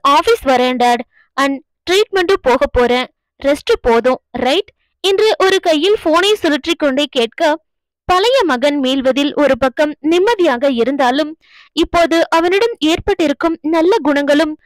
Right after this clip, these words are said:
மாறிவிடக் கூடாதே என்று வேண்டிக் கொண்டே, "சரிதான் சிவா" என்றார் சத்யாவும்.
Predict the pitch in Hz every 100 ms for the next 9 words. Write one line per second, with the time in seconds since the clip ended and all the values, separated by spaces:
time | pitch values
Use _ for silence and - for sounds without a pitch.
0 | _ _ 294 311 370 466 311 302 330 320
1 | 311 262 262 302 - _ - 370 392 415
2 | 240 240 262 - 294 262 302 302 _ _
3 | _ _ _ - 294 277 311 453 - 269
4 | 247 262 262 - 262 294 262 302 277 -
5 | _ - - 254 - 277 247 269